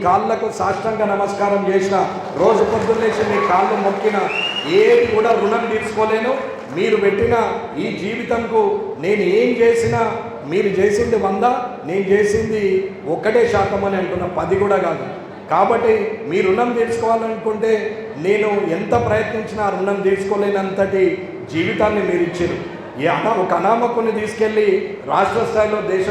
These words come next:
స్థాయిలో నిలబెట్టిరు. అది కామారెడ్డి ప్రజలకే గర్వకారణం అని చెప్తున్నా. అన్న, కామారెడ్డి అంటే వెంకటరమణారెడ్డి, వెంకటరమణారెడ్డి అంటే కామారెడ్డి అనే పరిస్థితికి వచ్చింది.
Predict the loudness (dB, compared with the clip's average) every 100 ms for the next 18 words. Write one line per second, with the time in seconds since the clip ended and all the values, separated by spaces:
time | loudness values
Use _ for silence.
0 | -2 0 0 2 2 2 2 2 2 2
1 | -2 -6 -6 -2 -2 0 0 0 0 2
2 | 0 0 -2 0 -2 0 0 -2 -4 -10
3 | -4 0 2 2 0 -2 -2 -2 -2 -2
4 | -2 -4 -6 -8 -12 -6 -4 0 0 0
5 | -4 -8 -10 -14 -8 -2 0 4 4 2
6 | 0 0 0 0 0 0 0 -2 0 0
7 | 2 0 0 -8 -4 -2 2 2 0 0
8 | 0 0 -2 -4 -4 -2 0 0 2 2
9 | 2 2 0 -2 -2 -2 0 -2 -4 -6